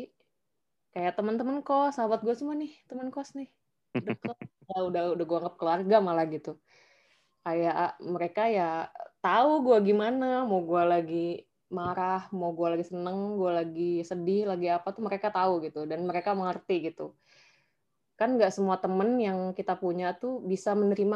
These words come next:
Speaker 1: ketika kita marah, ketika kita, eh, kesel gitu ke dia, gimana menyikapinya. Kan ada aja kayak yang, "Ya udah tuh, ih apaan sih lo marah-marah kayak gitu." Kalau yang nggak ngerti kan, kalau yang nggak deket banget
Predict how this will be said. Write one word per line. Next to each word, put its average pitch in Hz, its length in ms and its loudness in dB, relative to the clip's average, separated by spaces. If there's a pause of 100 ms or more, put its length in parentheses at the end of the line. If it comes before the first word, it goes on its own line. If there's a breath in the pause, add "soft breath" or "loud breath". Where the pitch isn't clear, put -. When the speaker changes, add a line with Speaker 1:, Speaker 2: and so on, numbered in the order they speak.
Speaker 1:
ketika - 240 -10
kita 175 240 -8
marah, 185 480 -4
ketika - 320 -12
kita, 170 340 -10 (640 soft breath)
eh, 170 220 -4
kesel 214 540 6
gitu 196 200 0
ke 196 80 -2
dia, 185 480 2
gimana 170 240 -6
menyikapinya. 175 920 -6
Kan 254 140 -8
ada 180 160 -4
aja 196 180 -6
kayak 180 200 -6
yang, 180 120 -10
"Ya 160 100 -6
udah 220 180 -8
tuh, 214 140 -8
ih 240 100 -8
apaan 196 320 -6
sih 214 80 -10
lo 226 240 -8 (240)
marah-marah 175 400 -6
kayak 170 120 -6 (120)
gitu." 175 200 -14
Kalau 175 180 2
yang 180 100 -2
nggak 175 160 0
ngerti - 260 -10
kan, 285 160 -4
kalau 196 140 2
yang 190 160 -2
nggak 180 180 -4 (300)
deket 180 240 -8
banget 208 180 -6